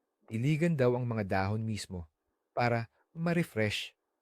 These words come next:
ang halaman sa init. Parang spa treatment para sa iyong gulayan, hindi ba? Nakikita natin ang mga patak ng tubig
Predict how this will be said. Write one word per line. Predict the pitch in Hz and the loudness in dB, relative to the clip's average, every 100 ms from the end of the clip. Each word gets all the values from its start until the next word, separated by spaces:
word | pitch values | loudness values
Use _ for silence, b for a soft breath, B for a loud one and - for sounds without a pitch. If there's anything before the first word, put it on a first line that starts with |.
| - | -14
ang | 92 | -6
halaman | 98 95 92 95 | -2 -2 -2 -6
sa | - | -4
init. | 98 107 117 _ _ _ _ _ _ _ _ - | -4 -2 -4 _ _ _ _ _ _ _ _ -8
Parang | 104 101 101 - _ _ _ | -4 -4 -4 -12 _ _ _
spa | - - 131 127 | -20 -4 -2 -2
treatment | 113 - 95 90 - _ _ _ _ - | -6 -6 -6 -6 -8 _ _ _ _ -4
para | 127 127 | 0 0
sa | - | -2
iyong | 117 113 104 | -4 -4 -4
gulayan, | 104 87 82 95 90 82 - - | -2 0 -2 -2 -4 -8 -14 -16
hindi | 92 | -10
ba? | 87 101 - _ _ _ _ _ _ _ _ | -8 -8 -10 _ _ _ _ _ _ _ _
Nakikita | 101 123 120 147 | -18 -16 -16 -6
natin | 143 131 131 127 | -2 -2 -2 -4
ang | 117 | -4
mga | 110 110 - | -2 -4 -6
patak | - 110 113 - | -8 -4 -4 -4
ng | 101 92 | -8 -8
tubig | - 127 120 113 | -4 -4 -4 -6